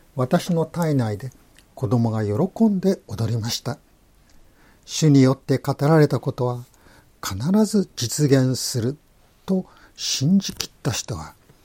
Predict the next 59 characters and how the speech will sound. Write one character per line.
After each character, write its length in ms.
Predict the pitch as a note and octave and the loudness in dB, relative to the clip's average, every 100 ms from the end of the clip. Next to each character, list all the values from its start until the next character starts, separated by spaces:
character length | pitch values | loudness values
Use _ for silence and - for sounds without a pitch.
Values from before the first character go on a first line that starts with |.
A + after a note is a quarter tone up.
| _ | _
な 240 | D#2+ F#2 F3+ | -10 -2 0
ん 120 | D#3+ | -2
と 360 | - E3 E3 - - - | -2 -2 -2 -4 -20 -20
幸 560 | - - B2+ A2+ G2+ G2+ | -16 -4 -2 0 -2 -4
い 80 | F2+ | -4
な 200 | C#3+ F#3+ - | -2 -4 -8
こ 120 | - | -14
と 140 | - G2+ | -10 -8
で 80 | |
し 140 | G2 - | -6 -8
ょ 160 | F#2+ - | -10 -18
う。」 40 | _ _ _ _ _ _ _ _ _ _ | _ _ _ _ _ _ _ _ _ _
で、 60 | D3+ | -8
ク 160 | D3+ F#3 | 2 4
リ 60 | |
ス 120 | A3+ B3+ | 8 10
マ 120 | A#3 | 8
ス 160 | A#3+ | 6
が 140 | D3 C#3+ | 2 2
近 200 | D3 E3+ | 2 0
づ 140 | E3 | 0
き 160 | D3+ D#3+ | -2 -2
ま 220 | E3 E3 | 0 -2
す 160 | - - | -4 -2
と、 380 | D3+ C#3 D3+ - - _ | 4 4 4 -4 -20 _
普 140 | _ G#3+ | _ 6
段 280 | G#3+ E3+ A2 | 6 6 0
は 240 | F#2+ F#2 - _ - | -6 -12 -16 _ -2
ク 120 | C#3+ | 2
リ 80 | D#3+ | 4
ス 120 | - | 4
チ 60 | E3+ | 2
ャ 100 | D#3+ | 4
ン 60 | |
ミ 100 | D#3+ | 4
ュ 80 | D#3+ | 4
ー 20 | |
ジ 160 | B2 A#2+ | 2 0
ッ 80 | - | -6
ク 100 | - | -6
と 380 | - A#2+ G#2 - _ _ - | 2 2 2 -6 _ _ -2
ま 180 | A2+ C#3 | 4 6
る 100 | F#3 | 8
で 120 | G3+ | 6
無 220 | F3+ E3+ | 8 8
縁 260 | F#3+ A#3+ A3 | 8 10 8
な 100 | F#3+ | 4
店 320 | E3+ - D#3 | 0 0 -2
で 100 | E3 | 0
も 380 | A3 G#3+ B2 - - _ _ | 4 2 2 -8 -20 _ _
賛 440 | - - E3+ F#3 F#3 | -20 -10 -4 -2 0
美 100 | F3+ | 0
歌 180 | D3+ C#3+ | 0 2
が 120 | C3+ | 2
流 320 | A2+ A2 G#2+ | 4 4 2
れ 60 | A2 | 0
て 120 | - | -6
く 160 | - | -10
る。 100 | G2 | -12